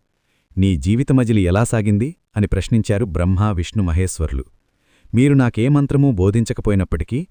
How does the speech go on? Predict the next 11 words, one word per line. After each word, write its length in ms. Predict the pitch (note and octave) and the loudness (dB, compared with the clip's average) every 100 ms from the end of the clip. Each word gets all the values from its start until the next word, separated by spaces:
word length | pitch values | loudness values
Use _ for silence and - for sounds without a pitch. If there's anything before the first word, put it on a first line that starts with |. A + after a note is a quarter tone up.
| _ _ _ A2 | _ _ _ -2
నా 120 | A2+ | -2
జీవనచక్రం 760 | D#2 A#2+ D#3 D#3+ C#3 C3+ C3 | 0 0 0 0 -4 -2 0
బాగానే 400 | E2 F#2+ G#2 G2+ | 0 0 0 0
సాగింది, 500 | F#2+ D2+ C2 B1+ A#1+ _ _ _ | 0 -2 -2 -4 -6 _ _ _
ప్రభూ," 360 | F#2+ E2+ F#2+ D3+ - _ - | -4 0 0 -2 -8 _ -8
అని 120 | A2 | -4
సమాధానం 500 | G#2 F#2 G2+ G2 G2 | -2 0 0 0 0
చెప్పాను 420 | E2+ E2+ - F2+ A#2 | -2 -4 -4 -4 -2
గర్వంగా. 380 | D#2+ D2+ D#2+ C2 - _ _ - | -2 -2 -2 -4 -10 _ _ -6
"అదేమిటలా 520 | F2 A#2+ D#3+ D3 C#3 | -2 0 0 0 0
అంటావ్? 420 | C#3+ B2+ A#2+ C3 | 0 -2 -4 -6